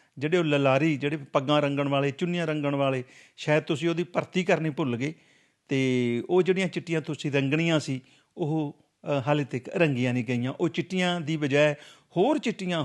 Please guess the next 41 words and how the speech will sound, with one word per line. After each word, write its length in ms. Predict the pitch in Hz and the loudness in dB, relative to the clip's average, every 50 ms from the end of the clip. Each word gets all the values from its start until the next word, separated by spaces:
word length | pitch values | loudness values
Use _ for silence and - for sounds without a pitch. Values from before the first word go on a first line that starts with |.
| 110 - | -4 -2
ਹੋਰ 160 | 143 160 208 226 | -2 -2 0 -2
ਚਿੱਟੀਆਂ 460 | - 208 175 - 180 165 160 156 151 - _ _ _ _ _ _ | -4 -6 -6 -6 -6 -4 -4 -6 -6 -10 _ _ _ _ _ _
ਤੇ 100 | - 143 - - | -8 -6 -4 -2
ਹੋਰ 140 | 180 208 220 | -2 -2 -2
ਚਿੱਟੀਆਂ 300 | 180 196 - - 143 123 | -4 -6 -6 -4 -4 -4
ਹੋ 120 | 110 - | -6 -8
ਗਈਆਂ। 180 | - 95 - - - _ _ _ _ _ _ _ _ _ _ _ - | -12 -16 -18 -20 -20 _ _ _ _ _ _ _ _ _ _ _ 2
ਤੇ 80 | 185 | 4
ਇਹਦੇ 240 | 208 220 254 254 285 | 4 4 4 4 4
ਲਈ 120 | 262 262 | 2 2
ਜਵਾਬਦੇਹੀ 540 | 233 180 180 151 151 156 170 175 196 202 214 | 2 4 4 6 6 6 6 8 6 6 6
ਕਿਹਦੀ 340 | 208 - 208 208 190 208 208 | 4 0 0 0 2 2 0
ਹੈ? 100 | 190 180 - - - - _ - | 0 -2 -4 -12 -20 -18 _ -2
ਇਹ 80 | - 226 | -2 0
ਤੇ 120 | 226 226 | 2 6
ਦੇਖਣ 320 | 180 196 190 190 220 220 | 6 6 6 6 4 2
ਵਾਲੀ 240 | 220 220 214 208 214 | 4 6 6 4 6
ਗੱਲ 240 | 185 208 185 185 185 | 6 6 6 6 6
ਹੈ। 100 | 180 180 - - - - _ - | 4 2 -2 -10 -20 -10 _ 2
ਹੁਣ 120 | 269 311 | 2 2
ਇੱਕ 300 | 320 - 269 277 - 320 | 4 2 0 0 0 0
ਗੱਲ 200 | 311 294 294 294 | 0 2 2 4
ਇੱਥੇ 200 | 277 269 - 269 | 2 2 2 0
ਮੈਂ 120 | 247 233 220 | 0 2 2
ਹੋਰ 360 | 180 185 185 190 196 196 - - 170 | 4 4 4 4 2 2 -2 -4 -6
ਦੱਸਣਾ 280 | 170 156 - 202 190 | -6 -4 -2 -2 -2
ਚਾਹੁੰਦਾ 360 | 151 147 151 175 185 143 123 - - - - - - - _ _ | 0 0 0 0 0 -2 -2 -4 -8 -16 -20 -20 -20 -20 _ _
ਕਿ 340 | 247 254 262 262 262 262 247 | 4 6 6 6 6 4 2
ਮੁੱਖ 260 | 208 208 208 - - | 0 0 0 0 0
ਮੰਤਰੀ 280 | 240 247 240 - 262 254 | -2 -2 -2 -2 -2 -2
ਸਾਹਿਬ 220 | - 254 254 254 | 0 0 0 0
ਨੇ 100 | 247 254 | 0 0
ਬੀਤੇ 300 | 240 185 190 180 - 233 | 0 0 -2 -2 -2 -2
ਦਿਨੇ 240 | 202 233 226 233 233 | 0 0 0 0 0
ਵੀ 160 | 214 220 220 | 2 2 2
ਇਸ 160 | 214 190 - | 2 2 2
ਗੱਲ 200 | 220 202 208 196 | 2 0 2 2
ਦਾ 60 | 196 196 | 2 2
ਜ਼ਿਕਰ 320 | 160 156 170 165 180 196 | 2 0 0 0 0 -2
ਕੀਤਾ 280 | - - 139 - 156 135 | -2 -4 -2 0 0 0
ਸੀ 220 | - - 139 180 | 0 -2 -6 -8